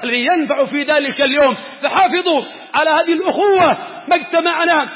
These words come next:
هذا الجمع المهيب في هذا الموطن لدنيا، جمعتنا الآية والحديث، إنها أخوة في الله وسير على طاعة الله وثبات على منهج رسول الله صلى الله عليه وسلم الذي هو أغلى من النفس والنفيس والغالي والرخيص،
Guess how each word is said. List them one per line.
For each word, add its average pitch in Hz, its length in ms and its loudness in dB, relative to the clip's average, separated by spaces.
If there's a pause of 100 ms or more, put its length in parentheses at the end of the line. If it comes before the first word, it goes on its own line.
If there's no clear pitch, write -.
(160)
هذا 349 280 0
الجمع 330 440 -2
المهيب 320 580 2 (280)
في 330 140 0
هذا 339 260 2
الموطن 330 560 0
لدنيا، 339 720 0 (280)
جمعتنا 277 460 -2
الآية 381 300 2
والحديث، 370 640 2 (340)
إنها 320 320 2 (120)
أخوة 302 480 -2
في 247 120 -4
الله 302 260 2 (280)
وسير 294 300 -4 (180)
على 269 220 0
طاعة 277 360 0
الله 285 280 2 (280)
وثبات 302 400 0 (160)
على 311 220 2
منهج 339 380 0
رسول 320 300 0
الله 349 140 2 (320)
صلى 294 100 -2
الله 285 140 -2
عليه 330 40 4
وسلم 381 360 4 (180)
الذي 240 100 -8
هو 262 80 0
أغلى 302 480 0
من 277 200 -2
النفس 269 380 -2
والنفيس 262 760 0
والغالي 285 320 0
والرخيص، 285 540 0